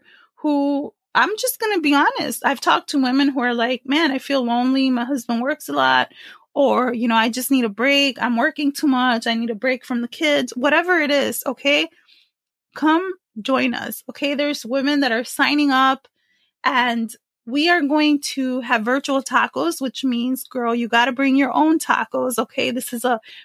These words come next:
bring your own taco night and your own cafecito, okay? But, um, I'd love for you to come join.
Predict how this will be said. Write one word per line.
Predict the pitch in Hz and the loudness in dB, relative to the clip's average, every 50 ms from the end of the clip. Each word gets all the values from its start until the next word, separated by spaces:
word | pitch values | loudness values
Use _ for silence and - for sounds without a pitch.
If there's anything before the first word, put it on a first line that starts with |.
| _ _ - | _ _ -2
bring | - 269 269 254 | 0 2 2 4
your | 254 247 - - | 2 2 0 0
own | 226 247 247 233 | 2 0 0 0
taco | - - - 277 311 302 - - 202 | -2 0 0 0 0 0 -4 -6 -4
night | 113 113 - - - 277 - _ - - - - _ _ _ _ - | -2 -2 -2 -2 -2 -4 -6 _ -20 -20 -20 -20 _ _ _ _ 0
and | 277 277 254 269 277 262 262 254 247 233 - - _ _ - | 2 2 4 4 2 2 2 0 -2 -4 -8 -16 _ _ -8
your | 240 240 254 233 - | -4 -2 0 0 0
own | - 247 269 269 262 | 0 0 2 2 0
cafecito, | - - 277 285 - 359 359 339 - - 311 277 285 - - 254 254 262 269 | 2 2 0 2 2 0 -2 -2 0 -2 -2 -2 -2 -4 -4 -6 -4 -4 -4
okay? | 302 - - 269 202 - - - 370 359 _ _ _ _ _ _ _ _ - | -6 -8 -6 -6 -6 -4 -4 -6 -8 -8 _ _ _ _ _ _ _ _ -14
But, | 220 208 - 285 320 440 508 370 254 233 247 262 269 - - _ _ _ _ _ - - | -12 -4 0 2 2 4 4 2 2 2 2 0 0 -2 -4 _ _ _ _ _ -4 -2
um, | 277 262 262 254 240 233 220 226 226 226 226 220 - _ _ _ _ _ _ _ _ _ _ _ _ _ _ _ - - | 0 0 0 0 0 0 0 -2 -4 -6 -8 -10 -12 _ _ _ _ _ _ _ _ _ _ _ _ _ _ _ -2 0
I'd | 285 285 240 254 | 0 0 0 0
love | 277 254 254 262 294 320 - - - - _ _ _ _ _ _ _ | 2 2 4 4 2 0 -2 -8 -20 -20 _ _ _ _ _ _ _
for | - 277 | -6 -4
you | 269 247 269 269 | -2 0 0 0
to | 254 240 | -2 -4
come | - - 277 233 226 226 | -4 -4 -2 0 0 0
join. | 202 - 254 277 294 302 294 294 294 | 0 0 2 2 4 4 4 4 2